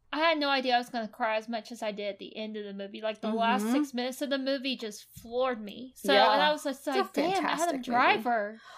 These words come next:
Speaker 2: Also,
Speaker 1: Oh
Speaker 2: there's
Speaker 1: my
Speaker 2: another
Speaker 1: God.
Speaker 2: Adam Driver movie coming out called sixty-five, and I'm still confused what it's about. Like, either
Speaker 1: <laughs>
Speaker 2: he time travels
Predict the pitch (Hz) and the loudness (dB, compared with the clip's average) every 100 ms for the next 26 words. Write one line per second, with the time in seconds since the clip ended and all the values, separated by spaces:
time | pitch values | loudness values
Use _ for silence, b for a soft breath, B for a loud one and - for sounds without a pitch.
0 | B 311 - 392 392 381 480 403 339 262 | B 12 12 6 6 6 10 12 12 12
1 | 220 233 240 254 - 196 196 233 247 262 | 10 10 10 8 2 4 6 4 0 0
2 | 262 277 269 254 262 262 226 - 226 - | 0 0 0 4 4 6 0 2 -2 -2
3 | 220 208 202 214 214 208 - 247 262 208 | -6 2 2 4 2 0 -2 -4 -4 -6
4 | 202 190 180 180 180 185 180 185 175 185 | -10 -8 -8 -8 -8 -10 -2 4 6 6
5 | - - 202 - 262 294 320 294 311 415 | 4 -4 -6 -2 2 6 8 8 8 6
6 | - 359 - 262 - 311 240 233 269 349 | 6 2 2 -10 4 4 4 8 10 10
7 | 359 370 381 392 403 403 - - | 10 12 12 12 2 0 -4 -14